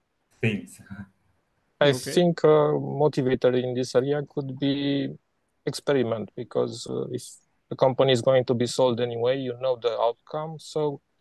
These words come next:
Speaker 2: you can try to do it however you like it to be done before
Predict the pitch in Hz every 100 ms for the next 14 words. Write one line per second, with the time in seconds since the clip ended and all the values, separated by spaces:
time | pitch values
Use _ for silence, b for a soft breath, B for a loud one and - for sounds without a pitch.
0 | - 151 147 143 156 143 139 151 147 147
1 | - _ _ _ _ _ 143 147 143 139
2 | 135 135 139 113 - _ _ _ 113 -
3 | _ - - 117 113 120 107 - 117 -
4 | 113 -